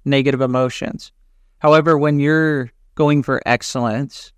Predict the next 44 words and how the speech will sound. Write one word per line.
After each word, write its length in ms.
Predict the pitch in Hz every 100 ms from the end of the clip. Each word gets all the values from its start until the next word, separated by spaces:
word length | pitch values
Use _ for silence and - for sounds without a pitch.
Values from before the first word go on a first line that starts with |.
| _ 139
and 80 |
people 260 | 156 151 156
can 180 | - 131
see 440 | - - 147 143
that 160 | 135 120
you're 100 | 131
being 280 | 135 147 143
the 100 | 123
real 380 | 127 139 131 113
you, 400 | 127 131 117 117 _ _
because 240 | - 165 156
if 120 | 151
you're 100 | 170
trying 240 | - 180
to 60 | 175
be 120 | 156
perfect 440 | - 135 127 143 139
all 100 | 131
the 80 |
time, 320 | 123 131 139 143
that's 240 | 143 -
not 160 | 147 143
necessarily 640 | 143 - 139 135 135 131 _ _ _ _ -
a 60 | 131
real 220 | 139 127
person. 480 | - 135 - 113 107
That's 240 | 113 113
someone 280 | - 143 139
who's 180 | 143 -
trying 240 | - 147
to 80 | 139
do 260 | 120 139 147
something 720 | - - 143 131 135 135 135 _ _
that 140 | 151 147
they're 140 | 143
not, 260 | 143 143 117
because 280 | 139 151 147
it's 140 | -
pretty 220 | - 156
much 240 | 151 143 139
impossible 800 | 123 143 143 - 131 123 - - - _ - -
to 80 | 139
be 120 | 139
perfect. 640 | - 143 135 - 135 -